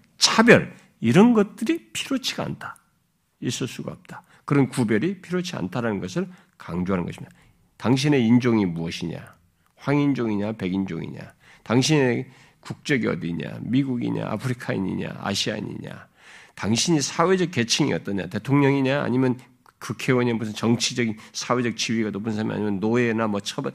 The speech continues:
천박한 어떤 사람이냐? 뭐 어떻게 자기가 천민이든 그런 사회적 지위, 옛날 시대로 말하면 그런 직-, 어? 사회적 계층이냐? 당신이 남자냐, 여자냐? 종이냐, 자유자냐?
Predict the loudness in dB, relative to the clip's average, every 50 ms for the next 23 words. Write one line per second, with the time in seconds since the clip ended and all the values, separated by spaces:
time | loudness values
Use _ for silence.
0 | -12 -14 -12 -6 -4 -2 -2 -2 -4 -4 -4 -4 -4 -6 -8 -8 -6 -4 -2 -2
1 | -2 -2 -2 -4 -4 -4 -4 -2 -2 -4 -4 -4 -12 -18 -18 _ -4 -2 0 0
2 | -2 -2 -4 -8 -8 -6 -4 -2 -2 0 0 0 0 -2 -2 -2 -4 -4 -6 -14
3 | -20 _ _ -2 0 0 0 0 -2 -2 -2 0 0 -2 -2 -2 -2 0 2 2
4 | 2 2 0 -2 -2 -2 -2 -2 -2 -2 -2 -4 -6 -4 -2 0 2 2 2 0
5 | 0 -6 -14 -20 -20 -18 _ -6 -6 -6 -6 -12 -10 -6 -4 -4 -4 -4 -6 -4
6 | 0 0 2 2 2 0 -4 -4 -8 -8 -6 -4 -4 -2 -2 -2 -2 -4 -6 -8
7 | -10 -12 -16 -10 _ 0 0 0 0 2 0 2 2 2 4 4 4 4 4 4
8 | 4 2 0 0 0 -2 0 2 2 0 0 -2 -6 -10 -8 -4 -2 -2 0 -2
9 | -4 -6 -6 -4 -4 -2 0 0 0 -2 -2 -4 -8